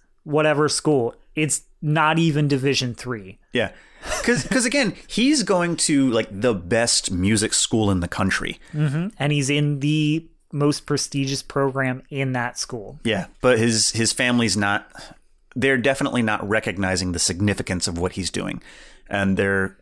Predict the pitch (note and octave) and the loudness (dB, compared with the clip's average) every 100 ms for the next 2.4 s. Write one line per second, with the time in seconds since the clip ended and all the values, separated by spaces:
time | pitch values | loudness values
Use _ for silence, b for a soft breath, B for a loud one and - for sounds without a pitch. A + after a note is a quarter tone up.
0 | - G#2+ - E2 G#2+ A2+ G#2+ F#2+ F2+ A#2+ | -8 -4 -4 -2 0 2 0 0 0 -2
1 | F#2+ E2+ - F#2 E2+ - - F2+ E2+ A3+ | -2 -6 -8 -10 -10 -12 -8 -6 -2 -2
2 | - F#2 - | -2 -6 -8